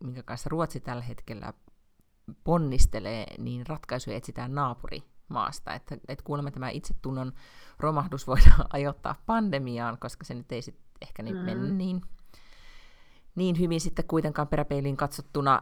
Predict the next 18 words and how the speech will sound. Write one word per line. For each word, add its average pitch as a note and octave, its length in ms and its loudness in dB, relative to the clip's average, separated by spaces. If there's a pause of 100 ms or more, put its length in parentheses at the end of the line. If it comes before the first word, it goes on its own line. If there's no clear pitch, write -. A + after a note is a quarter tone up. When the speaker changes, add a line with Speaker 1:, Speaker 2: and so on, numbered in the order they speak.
(100)
Speaker 1:
niin C3 480 -4 (100)
että - 140 -12
miten C#3 200 -4
silloin D3 280 -2
seurattiin, B2 460 -4
että - 120 -6
yhtäkkiä C3 400 -6
huomattiin, A#2+ 360 -6
että A#2 140 -12
hyvänen A#2 260 -10
aika, A#2 240 -12
että, - 340 -14
että - 200 -18 (180)
Suomella D3 440 -6
näyttää A2+ 360 -10
olevan A2 240 -10 (140)
peli A#2+ 220 -8
todella C3 420 -8